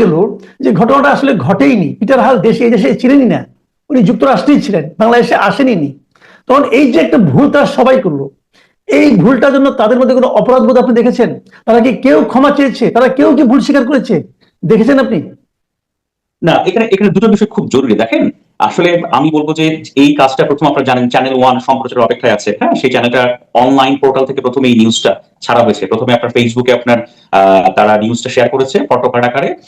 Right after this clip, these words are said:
Speaker 2: তারপর তারা ভিডিও করেছেন। জনাব পারভেজ রেজা, আমাদের সহকর্মী, একজন খুব দায়িত্বশীল সাংবাদিক, তিনি এই কাজটি করেছেন।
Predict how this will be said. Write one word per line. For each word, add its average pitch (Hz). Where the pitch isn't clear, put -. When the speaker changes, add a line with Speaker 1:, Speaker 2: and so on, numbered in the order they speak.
Speaker 2:
তারপর 120
তারা 123
ভিডিও 147
করেছেন। -
জনাব 117
পারভেজ 120
রেজা, 113
আমাদের 104
সহকর্মী, 101
একজন -
খুব -
দায়িত্বশীল -
সাংবাদিক, 90
তিনি 208
এই 190
কাজটি 127
করেছেন। 98